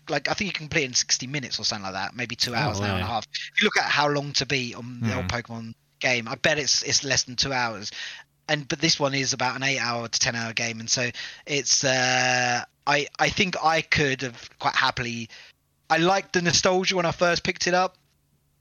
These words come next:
Speaker 1: but then by halfway through, I was like, "I just, I don't wanna not finish this game 'cause it's a short game. So how do I just get to the end?" And it just became a bit repetitive. Um,
Speaker 2: Yeah.
Speaker 1: so,
Speaker 2: Fair
Speaker 1: um,
Speaker 2: enough. I like that,
Speaker 1: I
Speaker 2: though.
Speaker 1: know.
Speaker 2: New Pokemon Snap doesn't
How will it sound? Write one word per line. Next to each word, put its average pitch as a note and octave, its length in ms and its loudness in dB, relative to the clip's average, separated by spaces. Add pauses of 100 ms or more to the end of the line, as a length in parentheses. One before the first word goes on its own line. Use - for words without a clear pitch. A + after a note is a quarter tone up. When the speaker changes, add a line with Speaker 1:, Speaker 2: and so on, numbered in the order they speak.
(140)
Speaker 1:
but D#3 120 0
then D#3+ 420 2
by D3+ 140 4
halfway D3 380 4
through, C#3+ 220 -2
I - 20 -4
was C3+ 140 -4
like, B2+ 180 -2
"I A#2+ 60 -4
just, - 180 -4 (260)
I C#3+ 60 0
don't F3 240 2
wanna D#3 180 2 (180)
not D3 240 0
finish B2+ 340 0
this A2+ 100 -2
game A2+ 180 0
'cause - 140 -6
it's - 160 -4
a - 120 -16
short A#2+ 220 -6
game. A2 320 -6 (320)
So C3 240 0
how C3+ 300 2
do C3+ 80 -2
I B2+ 80 0
just - 340 -2
get C3 180 0
to - 100 0
the B2+ 160 -2
end?" A#2 320 -4
And A#2 180 -10
it A2 100 -12
just - 140 -2
became B2 260 -4
a A2 80 -10 (140)
bit A#2 200 -2
repetitive. G2+ 640 -6 (320)
Um, G#2+ 100 0
Speaker 2:
Yeah. G2 240 4
Speaker 1:
so, A2 360 -6 (240)
Speaker 2:
Fair C#3 180 4
Speaker 1:
um, D3+ 60 4
Speaker 2:
enough. C#3+ 580 0
I C#3 60 6
like G#3 180 4
that, B2+ 140 4
Speaker 1:
I A#2 200 6
Speaker 2:
though. C#3+ 100 4
Speaker 1:
know. C3+ 80 -2 (280)
Speaker 2:
New E3 260 4
Pokemon E3+ 500 4
Snap C3+ 340 2
doesn't E3 500 4